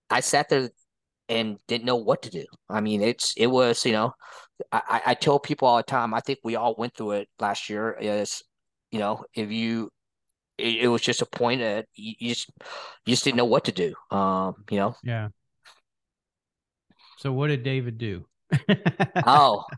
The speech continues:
Speaker 1: David pivoted. Uh, I, I remember going to my branch manager and saying, "Hey,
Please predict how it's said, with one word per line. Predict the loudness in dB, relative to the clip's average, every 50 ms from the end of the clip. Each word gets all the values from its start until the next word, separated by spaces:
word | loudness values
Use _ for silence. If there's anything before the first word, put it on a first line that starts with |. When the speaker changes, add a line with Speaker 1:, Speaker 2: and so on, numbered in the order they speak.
| -18 _ _ -16 -8
Speaker 1:
David | -4 -4 -2 0 0 -2 0
pivoted. | -2 -2 -2 -2 -2 -4 -6 -8 -10 _ _ _ _ _ -6
Uh, | -4 -2 0 0 -2 -2 -2 0
I, | 0 0 2 2
I | 2 2
remember | 2 4 4 2 2 2 2
going | 2 4 4 4
to | 4
my | 4 2
branch | 4 4 2 2 2 2 0
manager | 0 2 2 0 0 -2 -4 -4
and | -4 -2
saying, | -2 -2 0 0 -2
"Hey, | -2 -2 -2 -2 -2 -2 -4